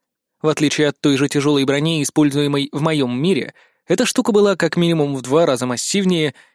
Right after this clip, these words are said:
и носилась совместно с легкой боевой броней. Получалось что-то вроде двойного защитного костюма.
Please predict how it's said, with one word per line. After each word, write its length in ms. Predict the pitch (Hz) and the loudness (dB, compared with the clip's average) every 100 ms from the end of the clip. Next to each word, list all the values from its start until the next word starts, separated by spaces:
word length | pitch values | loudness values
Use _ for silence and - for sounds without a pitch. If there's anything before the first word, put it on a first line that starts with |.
| - | -6
и 80 | 151 | -2
носилась 460 | 165 220 208 - | 0 2 2 0
совместно 640 | - - 147 143 160 160 151 | -4 -2 0 0 -2 -2 -4
с 140 | - | 0
легкой 320 | 139 139 - | 0 0 0
боевой 320 | 131 131 127 131 | 0 0 0 0
броней. 500 | 135 135 127 - _ _ _ _ _ _ - | -2 -4 -8 -10 _ _ _ _ _ _ -2
Получалось 480 | 160 170 285 311 - | 0 2 4 4 2
что-то 280 | - 262 | 0 0
вроде 240 | 226 240 220 | 2 2 4
двойного 420 | 196 180 196 233 | 4 4 4 4
защитного 500 | 170 - 202 196 190 | 2 0 0 0 0
костюма. 560 | 190 - - 170 - | 0 -4 -2 -4 -4